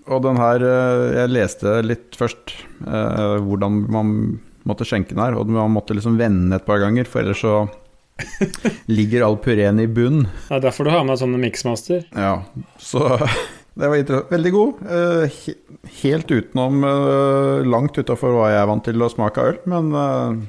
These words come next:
Speaker 1: da har jeg testet det også.
Speaker 2: Ja.
Speaker 1: Eh, hva, da har vi fått brent av noen minutter på det. Hva,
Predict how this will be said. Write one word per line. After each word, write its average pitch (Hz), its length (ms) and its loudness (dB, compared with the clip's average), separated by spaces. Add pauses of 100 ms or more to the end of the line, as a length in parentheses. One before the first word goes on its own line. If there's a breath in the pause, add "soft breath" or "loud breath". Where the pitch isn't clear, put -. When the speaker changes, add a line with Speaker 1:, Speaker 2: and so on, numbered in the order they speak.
(140)
Speaker 1:
da 117 140 -4
har 120 100 2
jeg 117 80 -6
testet 110 300 0
det 107 100 2
også. 175 320 -4
Speaker 2:
Ja. 208 140 2
Speaker 1:
Eh, 143 520 -2
hva, 147 300 -2
da 147 160 2
har 147 160 2
vi 135 80 -6
fått 139 140 0
brent 131 260 2
av 127 80 2
noen 131 100 2
minutter 123 300 0
på 135 100 -2
det. 180 140 2
Hva, 143 140 2